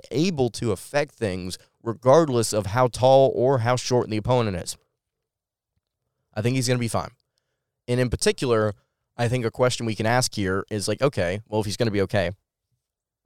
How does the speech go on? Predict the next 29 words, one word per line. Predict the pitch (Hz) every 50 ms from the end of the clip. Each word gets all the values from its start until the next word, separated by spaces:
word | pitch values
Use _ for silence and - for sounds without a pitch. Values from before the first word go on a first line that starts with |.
| _ _ _ _ -
how | - 127
does | 139 143 139
he | 170 160 139
handle | 123 110 101 101 104 110 117 127 135 - _ _ _
Kentucky's | - 127 117 123 113 - 135 113 104
next | 104 104 98 - -
two | - 120 104
biggest | 92 98 87 104 90
opponents, | - - 135 135 104 - - - - - _ _ _ _ _ _ _ _ _
U | - 123 131
C | - - 143
L | 131 107 98 90
A | 87 85 90 107 - _ _ _ _ _ _ _ -
and | 107 107 104
Missouri? | 104 95 120 143 120 90 82 90 - _ _ _ _ _ _ _ _ _ _ _ _ _ _ _ _
Well, | - 110 110
I | 113 117 117
think | - 135 120 -
it's | 110 -
pretty | - 127 120 117
easy. | 113 127 151 151 110 92 87 - _
If | - 101 -
you | 117 110
go | 101 110 107 120 135
and | 131 117
look | 117 120 -
at | 131
their | 156 151
roster | 127 107 92 92 - - 107 107 127